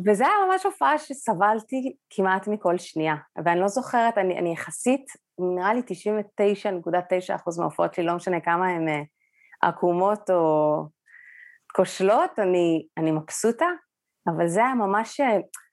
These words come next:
ממש פשוט <laughs> רציתי לזרוק את הגיטרה, לקום, לבכות, ופשוט ל-, ל-, לחזור חזרה לאוטו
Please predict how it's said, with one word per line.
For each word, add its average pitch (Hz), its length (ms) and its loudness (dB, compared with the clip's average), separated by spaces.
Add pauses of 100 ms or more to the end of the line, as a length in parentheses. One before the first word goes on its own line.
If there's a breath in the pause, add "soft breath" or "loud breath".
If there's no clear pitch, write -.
(220 loud breath)
ממש 247 180 -2
פשוט 294 300 -6
<laughs> 269 40 -4
רציתי 269 560 2
לזרוק 208 400 2
את - 100 -2
הגיטרה, 233 640 2 (580 loud breath)
לקום, 262 440 4
לבכות, 254 540 4 (100)
ופשוט 277 420 0
ל-, 254 240 2
ל-, 220 240 6
לחזור 233 340 0
חזרה 262 280 4
לאוטו 254 280 4